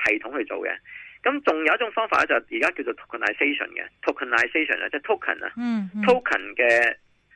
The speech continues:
Speaker 1: token，變，變做 token 啊。
Speaker 2: 嗯。
Speaker 1: 噉呢個變做 token 呢，其實呢，蘋果呢，簡單嚟講呢，我，我，我唔講呢啲複雜，即係嗰個系統比較複雜，可能需要時間，我唔知夠唔夠時間講。
Speaker 2: 冇時間。
Speaker 1: 簡單嚟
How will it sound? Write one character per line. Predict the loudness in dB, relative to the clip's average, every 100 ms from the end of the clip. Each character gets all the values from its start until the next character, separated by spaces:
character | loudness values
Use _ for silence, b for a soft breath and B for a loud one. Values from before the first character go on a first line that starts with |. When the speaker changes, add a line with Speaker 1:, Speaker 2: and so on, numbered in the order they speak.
| _ -4
Speaker 1:
token， | -2 -2 -4 -4
變， | -4 -4 -2 -2
變 | -2 -2
做 | -4
token | -4 -4 -4 -4
啊。 | -10 -10
Speaker 2:
嗯。 | -6 -4 -2
Speaker 1:
噉 | 2
呢 | 2
個 | 2
變 | 0 0
做 | 0
token | -2 -2 -2
呢， | 0 2
其 | 0
實 | 0
呢， | 0 0
蘋 | -2 -4 0
果 | 2 4
呢， | 4 2
簡 | 0 2
單 | 0
嚟 | 0 -2
講 | -4
呢， | -2 -2
我， | -2
我， | -4 -8
我 | -10
唔 | -12 -6
講 | -4
呢 | -2 -4
啲 | -2
複 |
雜， | -4 0 0
即 |
係 | 2
嗰 |
個 | 2
系 | 2 -2
統 | 0
比 |
較 | -2
複 | 0
雜， | -2
可 |
能 | 0
需 | -2
要 | -4
時 | -2
間， | -2
我 | -2
唔 |
知 | -6 -6
夠 | -2
唔 |
夠 | -2
時 | -2
間 | -6
講。 | -8 B
Speaker 2:
冇 | 0
時 |
間。 | 2
Speaker 1:
簡 | 4
單 |
嚟 | 2